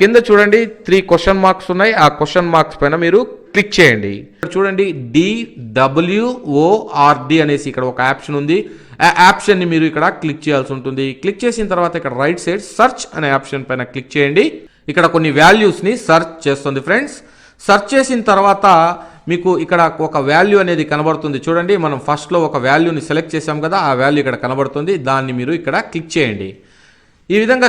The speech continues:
క్లిక్ చేసిన తర్వాత మీకు ఇక్కడ వాల్యూ అనేది కనబడుతుంది. ఆ వాల్యూ దగ్గర మీరు సెవెన్ ఉంది కదా ఫ్రెండ్స్, వన్ జీరో సెవెన్, ఆ సెవెన్ని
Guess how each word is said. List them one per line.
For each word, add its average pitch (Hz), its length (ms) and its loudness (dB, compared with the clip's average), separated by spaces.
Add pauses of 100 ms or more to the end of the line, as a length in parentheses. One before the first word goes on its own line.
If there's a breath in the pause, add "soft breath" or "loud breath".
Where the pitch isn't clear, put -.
క్లిక్ 214 240 -2
చేసిన 247 320 0
తర్వాత 202 280 0 (340)
మీకు 170 200 -4 (220)
ఇక్కడ 156 180 -2 (360)
వాల్యూ 180 320 4
అనేది 147 260 -2
కనబడుతుంది. 131 560 -4 (180)
ఆ - 20 4 (120)
వాల్యూ 208 300 4 (100)
దగ్గర 156 180 2 (140)
మీరు 151 160 0 (400)
సెవెన్ 196 380 2
ఉంది 156 180 -2
కదా 147 160 -4
ఫ్రెండ్స్, 208 320 -6
వన్ 139 180 -6
జీరో 147 160 0 (120)
సెవెన్, 165 280 -2 (480 loud breath)
ఆ 143 120 4 (560)
సెవెన్ని 233 380 4